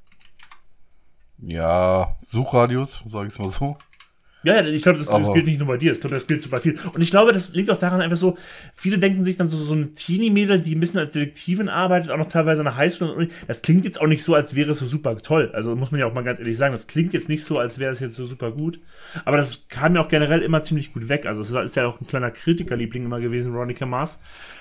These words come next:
Speaker 2: Das ist halt, man muss halt dann noch gucken, ja genau, dass es vielleicht dann doch nicht so ist, wie man unbedingt erwartet hätte.
Speaker 1: Ja. Aber, ja, also, ich, ich hab, we-, weißt du, was mich immer ein bisschen abgeturnt hat, wo ich das nie gesehen hab?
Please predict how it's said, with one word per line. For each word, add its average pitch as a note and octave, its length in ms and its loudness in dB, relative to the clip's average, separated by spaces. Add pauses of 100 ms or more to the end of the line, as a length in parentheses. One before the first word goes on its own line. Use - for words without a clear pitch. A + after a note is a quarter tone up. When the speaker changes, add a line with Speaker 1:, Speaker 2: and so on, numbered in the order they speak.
Speaker 2:
Das B2+ 140 -6
ist C3 100 -6
halt, D3 260 2
man C3+ 140 -2
muss C#3 180 -6
halt C3+ 120 -2
dann C#3 80 0
noch C3+ 120 -6
gucken, C#3 560 -6
ja C3+ 140 4
genau, C3 260 -2 (1120)
dass C3 160 -4
es C#3+ 100 -8
vielleicht D3+ 160 2
dann C#3 60 -6
doch D3+ 100 4
nicht D#3+ 120 2
so - 80 -4
ist, D3 140 -2
wie D3 40 -2
man C#3 120 -2
unbedingt C3+ 180 -4
erwartet A#2 400 -2
hätte. A2+ 240 -12 (600)
Speaker 1:
Ja. G#2+ 200 4 (2000)
Aber, G2 640 2 (460)
ja, G2+ 480 8 (180)
also, A#2+ 440 2 (420)
ich, A#2+ 180 -2
ich C#3 120 2
hab, D3+ 220 4
we-, C3 320 2
weißt - 220 4
du, E3+ 40 -4
was F3 180 -6
mich G3 160 -4
immer F#3+ 160 4
ein F3+ 60 4
bisschen - 260 -8
abgeturnt - 580 -2
hat, G#3 200 -2
wo A#2 100 0
ich F#2+ 80 -6
das - 200 -10
nie A#2+ 120 0
gesehen C#3 380 0
hab? B3+ 300 -2